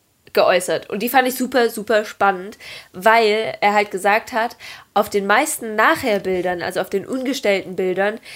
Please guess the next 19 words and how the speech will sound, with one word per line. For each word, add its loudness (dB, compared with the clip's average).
sind -2
halt 4
trotzdem 0
normschöne, 0
schlanke -2
Körper 0
zu -14
sehen. -6
Also 2
es -6
ist, -8
es -4
sind -4
dann -2
keine 2
Leute, 0
die -6
tatsächlich -2
irgendwelche -4